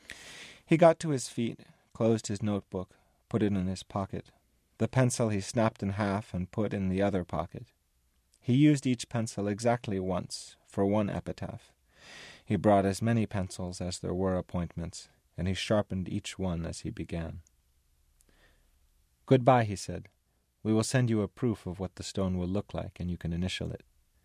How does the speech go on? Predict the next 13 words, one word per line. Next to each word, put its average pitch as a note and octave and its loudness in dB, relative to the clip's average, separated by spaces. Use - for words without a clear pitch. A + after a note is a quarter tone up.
"Thank A#2 4
you A2 0
so G#2+ 2
much. - -8
Goodbye." - -4
He G#2 -2
stood G#2 2
and F#2 -2
headed F#2+ -2
for - -8
the E2+ -6
tile F2+ -4
passage. - -8